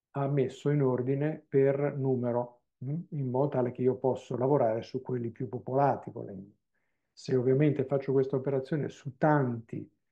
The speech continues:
record, cioè li numero tutti, oppure comunque li sto caricando tutti, perché non so se si vede che al fondo li sta aggiungendo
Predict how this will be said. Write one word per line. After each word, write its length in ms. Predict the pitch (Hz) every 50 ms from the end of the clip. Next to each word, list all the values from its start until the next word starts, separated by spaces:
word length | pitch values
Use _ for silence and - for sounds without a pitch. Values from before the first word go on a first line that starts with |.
| _ _ _ _
record, 560 | - 135 139 135 127 - - 143 139 160 156 156
cioè 240 | - - 131 120
li 260 | 113 117 117 131 135 -
numero 520 | - 127 120 131 147 143 135 131 127 139 135
tutti, 600 | - - 147 135 - - _ - - 151 160 156 - - - _ -
oppure 400 | 120 113 - 170 165 151 139 -
comunque 420 | - 147 156 160 147 - 135 127
li 120 | 120 120
sto 280 | - - - - 160 -
caricando 560 | - 151 139 135 131 - 156 156 156 147 147
tutti, 280 | 147 190 180 185 - 127
perché 220 | 131 127 - -
non 140 | 127 127 123
so 140 | - 165 156
se 240 | - - 147 131 131
si 160 | - - 135
vede 340 | 139 160 156 135 127 117 107
che 80 | - 127
al 120 | 123 117
fondo 360 | - - 165 160 160 143 135
li 140 | 120 120 117
sta 220 | - - - 156 147
aggiungendo 800 | 143 131 131 135 135 135 156 180 196 190 170 151 123 - -